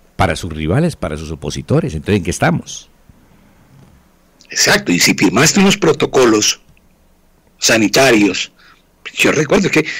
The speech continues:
Speaker 2: yo tuve la oportunidad, Marino, de hablar con el médico Osvaldo Pangracio.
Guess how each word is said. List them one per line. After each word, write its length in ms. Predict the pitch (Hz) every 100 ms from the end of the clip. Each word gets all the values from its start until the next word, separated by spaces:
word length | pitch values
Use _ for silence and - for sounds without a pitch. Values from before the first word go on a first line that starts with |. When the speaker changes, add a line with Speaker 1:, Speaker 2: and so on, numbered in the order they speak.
| - -
Speaker 2:
yo 140 | 131 127
tuve 180 | 156
la 80 | 180
oportunidad, 600 | 165 131 113 113 117 139
Marino, 560 | 160 156 160 151 165 185 - _ _ _
de 120 | -
hablar 240 | 98 95
con 120 | 113 156
el 80 |
médico 300 | 127 117 131
Osvaldo 380 | 127 - 120 139
Pangracio. 800 | 147 123 107 143 202 254 165 -